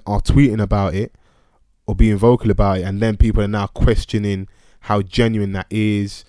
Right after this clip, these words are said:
or what did you actually do? What do you really want then?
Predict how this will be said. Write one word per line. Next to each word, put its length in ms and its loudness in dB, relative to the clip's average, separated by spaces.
or 120 -4
what 220 0
did 180 0
you 120 2
actually 340 -2
do? 500 4
What 300 4
do 100 -2
you 140 4
really 200 6
want 280 4
then? 220 -2